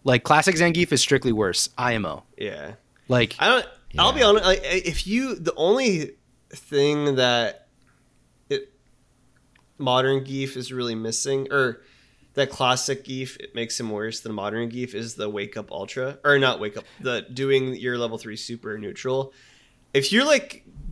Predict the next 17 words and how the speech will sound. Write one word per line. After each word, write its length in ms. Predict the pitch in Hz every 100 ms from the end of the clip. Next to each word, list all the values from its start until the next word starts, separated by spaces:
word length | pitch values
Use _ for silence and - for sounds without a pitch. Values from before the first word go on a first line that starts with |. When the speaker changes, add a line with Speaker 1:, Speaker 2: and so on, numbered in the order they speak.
| -
Speaker 2:
good 400 | 139 131 151 151
and 180 | - 123
able 200 | 123 127
to 100 | 127
actually 280 | 120 131
do 120 | 110 113
the, 300 | 113 101 101
like, 260 | 113 110 - _ _
executions 720 | - 113 - - 113 - 113
consistently 500 | 110 110 - 107 - 117
of 60 |
your, 160 | 98 101
of 160 | - 104
your, 240 | 104 101
um, 420 | 95 87 71 - - - _ - _ _ _ _ _ _ -
specials, 560 | - 120 120 156 135
like, 280 | 120 107 -